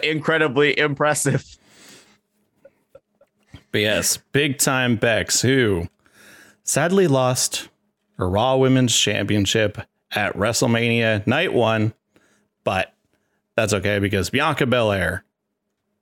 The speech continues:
Speaker 2: is now your new Raw Women's Champion. We're recording this the day of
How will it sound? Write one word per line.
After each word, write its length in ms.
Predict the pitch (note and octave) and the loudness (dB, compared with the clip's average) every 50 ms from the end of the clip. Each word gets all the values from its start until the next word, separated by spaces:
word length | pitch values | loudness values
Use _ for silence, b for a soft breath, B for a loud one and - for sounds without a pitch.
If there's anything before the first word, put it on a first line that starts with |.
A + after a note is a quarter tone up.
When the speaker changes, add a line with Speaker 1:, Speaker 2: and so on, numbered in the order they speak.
| _ _ _ - | _ _ _ -10
Speaker 2:
is 160 | - F#2 F#2 | -6 -4 -2
now 120 | G#2 G2+ G2 | -2 -2 0
your 320 | G2 F#2 F#2 F2+ F2+ F2+ _ _ - | -2 -2 -2 -4 -6 -8 _ _ -4
new 180 | A2 G#2+ G#2+ | -2 0 0
Raw 200 | G2 G2 G2 G2+ F#2+ G2+ G2+ G2 - - | 2 0 0 0 -2 -2 -4 -4 -2 -2
Women's 300 | G2+ G2 F#2+ F2+ F#2 - | -2 0 0 0 -2 -2
Champion. 320 | G#2+ G2+ F#2 - G#2+ G2+ | -2 -2 -2 -2 -2 0
We're 160 | G#2+ B2+ C#3 | 0 2 2
recording 360 | D3 C3 C#3 C#3+ C3+ C3 C3 B2+ | 2 0 0 0 0 2 2 2
this 200 | B2 A#2+ A#2 - | 2 0 -2 -2
the 140 | - A2+ A2 | -2 -2 0
day 340 | G#2 B2 B2 B2 B2 A2+ | 2 2 2 2 0 -2
of 1000 | - - A2+ A2+ A#2 A#2 A2+ G#2 A2 - _ - - - - - - - - - | -2 -2 0 2 2 2 2 0 0 -6 _ -14 -20 -20 -20 -20 -20 -20 -20 -20